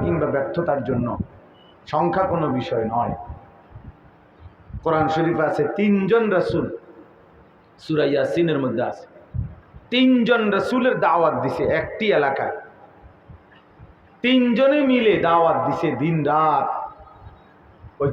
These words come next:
তিনজন নবীর হাতে, রাসূলের হাতে শেষ পর্যন্ত কালেমা পড়ে মুসলমান হইছে স্রেফ একজন, একজন, একজন। وجاء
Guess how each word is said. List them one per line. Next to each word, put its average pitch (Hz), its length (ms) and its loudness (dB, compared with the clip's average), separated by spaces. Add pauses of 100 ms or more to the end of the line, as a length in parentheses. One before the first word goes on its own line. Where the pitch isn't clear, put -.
(120)
তিনজন 196 460 2 (140)
নবীর 170 320 2
হাতে, 156 220 0
রাসূলের 202 500 2
হাতে 151 220 0 (800)
শেষ 165 160 -2 (120)
পর্যন্ত 151 380 -2 (160)
কালেমা 139 340 0 (100)
পড়ে 160 160 0
মুসলমান 139 600 -2
হইছে 131 260 -6 (320)
স্রেফ 262 260 2 (200)
একজন, - 300 -4 (1600)
একজন, 175 380 0 (120)
একজন। 123 340 -2 (720)
وجاء 208 460 2